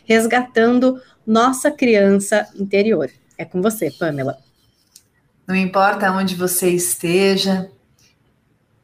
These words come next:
Speaker 2: o que você sente importa muito, mas o fundamental é você lembrar que todos nós temos uma criança aqui dentro da gente.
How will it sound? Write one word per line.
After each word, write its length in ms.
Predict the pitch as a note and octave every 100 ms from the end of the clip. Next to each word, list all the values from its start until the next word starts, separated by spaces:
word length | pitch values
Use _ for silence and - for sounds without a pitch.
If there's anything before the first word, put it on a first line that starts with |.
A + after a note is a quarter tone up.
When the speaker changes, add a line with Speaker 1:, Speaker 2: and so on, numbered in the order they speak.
| _ _ _
Speaker 2:
o 80 | F3+
que 160 | -
você 360 | F3 F3 - F3
sente 840 | - - F3 F3+ F3 - F3 F3+ -
importa 500 | E3+ E3 D#3+ D#3+ D#3
muito, 440 | D#3 F3+ G#3 G3+ - - _ _ _ _
mas 280 | F3+ F3+ F#3+
o 40 |
fundamental 800 | G3 A3 G#3+ G3 F#3 F#3 F#3 A3+
é 40 | G#3+
você 300 | F#3 F3 F#3+
lembrar 600 | F3+ E3+ D#3+ D#3+ F#3+ G3+
que 960 | - G3 F#3+ F#3 F3+ F3 E3+ D#3+ D#3 -
todos 380 | A#3 A#3 G#3+ G3
nós 340 | F#3 G#3 G3+
temos 300 | G3 G3 F#3+
uma 180 | F#3 F3
criança 880 | - F3 D#3 E3+ F#3+ - F#3 F#3 - _ _
aqui 200 | - -
dentro 360 | E3+ E3+ E3+ F3
da 180 | E3+ E3
gente. 520 | D#3+ A#2 - -